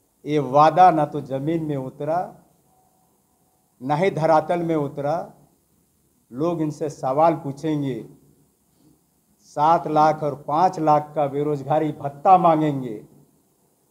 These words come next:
पाँच लाख नौकरी देने वाले, देने की बात करने वाले सरकार से लोग नौकरी मांगेंगे। कुल मिला के इन तमाम कुशासन का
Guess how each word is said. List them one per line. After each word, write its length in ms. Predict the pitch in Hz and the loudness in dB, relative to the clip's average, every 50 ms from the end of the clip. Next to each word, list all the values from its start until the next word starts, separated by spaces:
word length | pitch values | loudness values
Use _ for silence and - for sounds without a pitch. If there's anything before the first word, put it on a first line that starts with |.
| _ _ _ _ _ _ _ _ _ _ _ _ _ | _ _ _ _ _ _ _ _ _ _ _ _ _
पाँच 360 | 139 151 175 196 190 - 170 | 0 2 4 4 2 2 -2
लाख 360 | 156 151 151 165 175 180 - | -2 2 4 4 4 4 2
नौकरी 460 | 156 147 143 151 151 151 - 170 190 | -4 -2 -2 -2 -2 -4 -4 -6 -6
देने 320 | 175 143 160 160 156 175 175 | -2 -2 -2 0 0 0 2
वाले, 320 | 165 160 156 156 160 151 147 151 - - - | 4 4 4 4 2 0 -2 -6 -12 -18 -18
देने 440 | 127 120 143 147 151 160 170 180 | -16 -10 -6 -6 -4 -4 -4 -6
की 140 | 180 175 170 | -6 -6 -8
बात 360 | 135 113 139 151 170 165 - - | -4 2 2 2 2 2 -2 -6
करने 280 | 165 156 156 165 165 | -6 -6 -4 -4 -4
वाले 280 | 156 156 147 147 151 147 | -2 -2 -2 -2 -4 -8
सरकार 460 | 147 - 147 139 - - 147 151 156 | -8 -8 -8 -8 -6 -4 -4 -4 -2
से 220 | 151 - - 151 - - - - - - - - - | -4 -6 -4 -4 -4 -6 -6 -10 -14 -20 -20 -16 -8
लोग 180 | 139 156 156 139 | -6 -6 -4 -4
नौकरी 400 | 139 143 156 147 151 208 220 233 | -2 -4 -4 -4 -2 -2 -2 2
मांगेंगे। 560 | 208 190 170 160 156 151 143 139 127 117 110 - - - _ _ _ _ _ _ | 6 6 6 6 4 0 -2 -4 -6 -10 -12 -16 -20 -20 _ _ _ _ _ _
कुल 200 | - 233 254 247 | -2 0 0 2
मिला 280 | 220 202 185 175 165 160 | 2 2 6 6 6 6
के 340 | 151 - 170 170 185 196 220 233 - - - - _ _ _ _ _ _ _ _ _ _ _ - | 6 2 -4 -4 -2 -2 -4 -6 -8 -16 -20 -20 _ _ _ _ _ _ _ _ _ _ _ -6
इन 240 | 180 185 180 - | -4 -4 -4 0
तमाम 500 | - 165 160 165 175 190 214 226 226 220 180 160 - - - - - - _ _ _ _ _ _ _ _ _ _ _ _ - | 2 2 4 6 6 6 6 6 4 2 -4 -10 -16 -20 -20 -20 -20 -20 _ _ _ _ _ _ _ _ _ _ _ _ -6
कुशासन 600 | 180 202 208 - 247 233 240 - 247 233 220 202 | -4 -4 2 8 8 8 8 8 4 2 2 0
का 500 | - - 143 127 113 110 - - - | 0 2 2 2 2 -2 -6 -12 -20